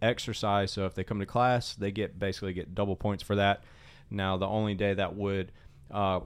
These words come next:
come into play where they're not working out would be Sunday,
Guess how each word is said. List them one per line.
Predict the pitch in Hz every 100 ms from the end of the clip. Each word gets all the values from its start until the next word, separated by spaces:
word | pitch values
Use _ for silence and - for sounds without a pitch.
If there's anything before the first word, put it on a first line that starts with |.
| -
come | 120 107
into | 98
play | - 101 98
where | 95 92 92 90 - 90
they're | 98
not | 95 101 98
working | 98 110 101
out | 95 90
would | 98
be | 85
Sunday, | - 131 135 139 139